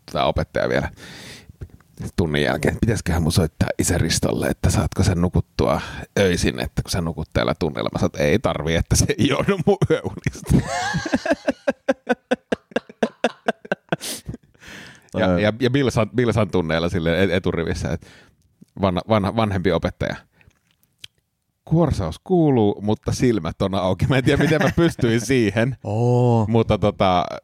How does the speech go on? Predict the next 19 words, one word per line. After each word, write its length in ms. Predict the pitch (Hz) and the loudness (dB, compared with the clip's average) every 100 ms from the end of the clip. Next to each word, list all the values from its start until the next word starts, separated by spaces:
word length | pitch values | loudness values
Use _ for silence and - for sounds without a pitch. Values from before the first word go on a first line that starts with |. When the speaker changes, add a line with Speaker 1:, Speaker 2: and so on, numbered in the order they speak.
| - | -4
Speaker 1:
tämmönenkin 440 | 123 101 92 101 | -2 0 0 2
lahja 320 | 101 95 90 78 | 2 2 0 0
on 200 | 85 85 92 - - | -2 -4 -10 -14 -8
Speaker 2:
Joo. 180 | 101 98 | 0 2
Speaker 1:
olemassa. 440 | 82 71 - - - - | 2 0 -6 -10 -16 -18
Speaker 2:
Sä 140 | - 90 | -4 -4
oot 120 | 95 | -2
jo 120 | 90 - | -4 -4
silloin 340 | - 104 87 73 | -4 -4 -4 -8
niinku 220 | 73 - | -12 -14
kuorsannut. 520 | 92 82 - 104 92 104 | -10 -8 -6 -6 -2 -2
Speaker 1:
Ilmeisesti, 640 | 87 80 71 87 - - - | 0 0 -2 -4 -6 -8 -10
joo. 100 | 85 | -10
Speaker 2:
Joo. 80 | - - _ - - _ | -12 -18 _ -20 -20 _
Tota, 480 | 101 98 107 104 98 _ _ | 0 2 2 2 0 _ _
mulla 180 | 123 131 | 0 2
tulee 220 | 120 110 | 4 4
mieleen 360 | 104 98 95 98 | 4 4 2 0
niinku 300 | 98 95 | -4 -4